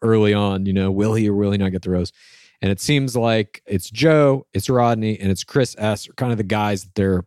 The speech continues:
propping up here for us to be nervous for them. And then Michelle comes down and addresses the guy. She's very standard night one address. Appreciate you guys all being vulnerable,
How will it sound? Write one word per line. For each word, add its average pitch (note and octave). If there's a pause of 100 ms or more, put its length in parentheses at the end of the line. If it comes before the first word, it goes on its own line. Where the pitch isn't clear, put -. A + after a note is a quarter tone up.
propping A2
up F#2+
here F2+ (560)
for G#2+
us F#2+
to G#2
be G2
nervous F2+
for F#2
them. D2+ (360)
And G2+
then A2+
Michelle B2
comes A#2+
down B2
and C#3+
addresses A2
the G2+
guy. B2+
She's - (220)
very G#2+
standard A#2+
night A2+
one A2+
address. A#2 (420)
Appreciate B2+
you A2
guys A2+
all A#2
being A2
vulnerable, B2